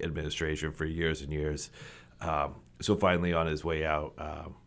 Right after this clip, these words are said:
the administration sent that down, and, and we, we approved that on his way out. So that was, that was great. So now there's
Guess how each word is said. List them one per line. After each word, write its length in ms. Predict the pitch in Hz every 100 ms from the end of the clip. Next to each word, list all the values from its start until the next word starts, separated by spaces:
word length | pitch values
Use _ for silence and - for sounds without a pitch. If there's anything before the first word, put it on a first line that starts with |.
| - - - - - - -
the 180 | 101
administration 580 | 92 90 85 92 85 80
sent 220 | 73 76 67
that 140 | 76
down, 320 | 73 71 71 71
and, 140 | 73 -
and 360 | 73 73 71 - - -
we, 300 | 73 78 73 -
we 140 | 80
approved 340 | 82 - 104 95
that 360 | 95 92 -
on 160 | 80 82
his 120 | 78 73
way 140 | 76
out. 200 | 76 -
So 60 | -
that 140 | 78 78
was, 300 | 78 - -
that 120 | -
was 140 | 76
great. 180 | - 80
So 80 | -
now 220 | 78 85
there's 340 | 82 85 82